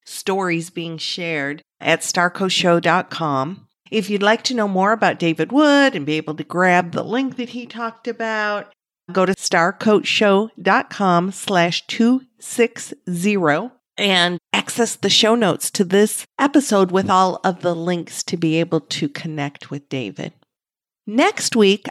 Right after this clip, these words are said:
I'm going to do a solo show with you about building a coaching practice that you can really leverage and scale. I want coaches to be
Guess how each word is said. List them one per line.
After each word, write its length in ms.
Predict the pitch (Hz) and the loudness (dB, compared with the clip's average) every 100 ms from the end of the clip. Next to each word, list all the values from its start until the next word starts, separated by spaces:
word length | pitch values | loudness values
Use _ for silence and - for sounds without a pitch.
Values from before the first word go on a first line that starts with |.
| - | -8
I'm 380 | 208 240 285 285 | -2 0 0 0
going 440 | 220 220 208 214 | 0 0 0 -4
to 520 | - - 202 190 190 147 | -8 -6 -2 -2 -2 0
do 180 | 185 | 4
a 80 | 220 | 4
solo 380 | 277 208 170 170 | 4 4 6 4
show 220 | - 180 | 4 2
with 300 | 160 175 - | 4 4 4
you 280 | 185 202 262 - _ _ _ _ | 6 6 4 0 _ _ _ _
about 920 | 233 214 - 262 294 359 370 - - - _ - | 0 0 0 2 4 6 4 2 -6 -10 _ 4
building 400 | 254 320 370 311 | 4 6 6 6
a 80 | |
coaching 480 | 240 - 233 - 196 | 4 4 2 4 0
practice 500 | 180 180 165 180 175 | 2 2 2 -2 -2
that 120 | - | -2
you 160 | - 226 | 0 0
can 220 | 247 226 | 0 0
really 380 | 185 196 202 185 | 2 4 4 4
leverage 680 | 170 170 170 175 165 165 - - | 2 2 2 4 2 0 -6 -2
and 180 | 160 156 | 0 0
scale. 640 | - - 143 120 - 151 _ _ _ _ _ - | -4 0 2 2 -2 -8 _ _ _ _ _ -6
I 380 | 233 254 277 | -2 0 0
want 360 | 254 226 220 - | 0 -2 -2 -6
coaches 480 | - 202 196 190 - | -8 -6 -6 -8 -8
to 120 | 190 | -8
be 260 | 180 175 | -6 -6